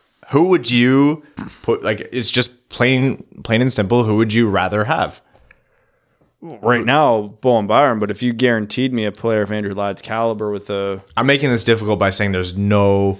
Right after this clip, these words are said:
Speaker 1: right now
Speaker 2: You, you know what?
Speaker 1: versus
Speaker 2: I'll say Andrew Ladd underperformed for a fourth overall pick 'cause I would have hoped better than a half a point per game. So I'll go Bowen Byram. I'll go upside here.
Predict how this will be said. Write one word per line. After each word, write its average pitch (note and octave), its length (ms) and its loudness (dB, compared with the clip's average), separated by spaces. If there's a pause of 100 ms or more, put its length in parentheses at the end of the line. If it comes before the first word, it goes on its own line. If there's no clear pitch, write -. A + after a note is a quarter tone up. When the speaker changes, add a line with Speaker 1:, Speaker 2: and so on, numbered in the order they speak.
(280)
Speaker 1:
right G#2+ 280 2
now - 340 2
Speaker 2:
You, - 60 4
you G#3 60 4
know A3 120 4
what? D#3+ 180 4
Speaker 1:
versus D#3+ 80 -2
Speaker 2:
I'll D3+ 160 4
say D#3 280 2
Andrew D3 200 2
Ladd B2 260 4
underperformed A#2+ 720 -2
for A#2+ 160 0
a A#2 40 -2
fourth A#2+ 320 0
overall A#2+ 300 2
pick A#2 240 0
'cause G#2+ 160 0
I G#2+ 60 4
would G#2+ 100 2
have G2+ 80 -6
hoped G#2+ 200 -2
better G#2 200 0
than G#2+ 120 -2
a F#2+ 60 -2
half G2+ 300 -2
a A2 40 -4
point A2+ 240 -6
per A2 80 -2
game. A#2 180 2
So A#2 200 2
I'll C#3+ 80 2
go B2 180 2
Bowen G#2 320 -2
Byram. G2 340 -2
I'll A#2+ 100 0
go A#2 320 0
upside F#2+ 520 -4
here. F#2 280 -6